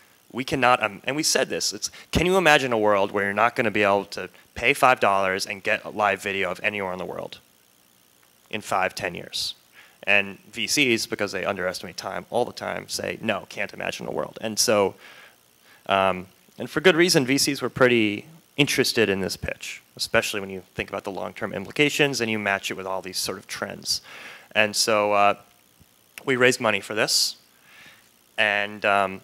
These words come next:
started working on it. We said, "You know, there's a lot of,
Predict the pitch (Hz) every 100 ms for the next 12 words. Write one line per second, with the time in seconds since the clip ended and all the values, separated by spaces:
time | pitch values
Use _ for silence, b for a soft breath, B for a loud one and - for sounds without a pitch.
0 | _ - - 131 117 143 160 117 107 101
1 | - 110 107 107 98 87 _ _ _ -
2 | 113 107 101 117 123 117 107 -